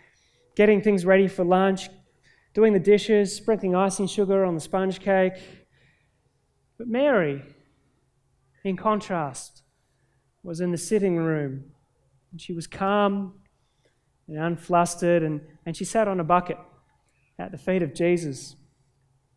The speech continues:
her long black hair slipping gently around his ankle, the aroma of expensive perfume filling the air, sharing in the character of God,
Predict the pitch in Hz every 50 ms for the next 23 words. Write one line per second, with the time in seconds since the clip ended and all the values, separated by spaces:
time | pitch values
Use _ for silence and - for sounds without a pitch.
0 | _ _ - 170 165 180 190 190 190 190 185 180 175 180 175 170 - - - 175
1 | 175 175 175 175 175 175 170 175 - - 175 170 170 185 175 175 170 165 170 165
2 | - - _ _ _ _ _ _ _ _ _ _ - 180 175 185 185 180 170 165
3 | 160 160 165 165 170 165 156 160 156 156 151 151 147 147 151 139 139 147 147 143
4 | _ _ _ _ _ _ _ _ _ _ _ _ _ _ _ _ _ _ _ _
5 | _ - - 160 151 165 165 170 175 180 180 175 175 165 160 156 147 147 156 156
6 | - - 180 170 160 - - 147 151 - 165 160 160 156 160 165 160 151 147 147
7 | 143 143 147 - _ _ _ _ _ _ _ _ - 190 196 196 202 185 180 170
8 | 151 143 135 127 127 127 139 - _ _ _ _ _ _ _ _ _ _ _ _
9 | _ _ _ _ _ _ _ _ _ _ _ _ _ _ _ _ _ _ _ _
10 | _ _ _ _ _ _ _ _ _ _ _ _ _ _ _ _ _ _ _ -
11 | - 196 196 202 208 202 190 170 165 160 160 156 151 - 175 165 165 165 160 160
12 | - 160 147 135 - - 147 131 123 123 127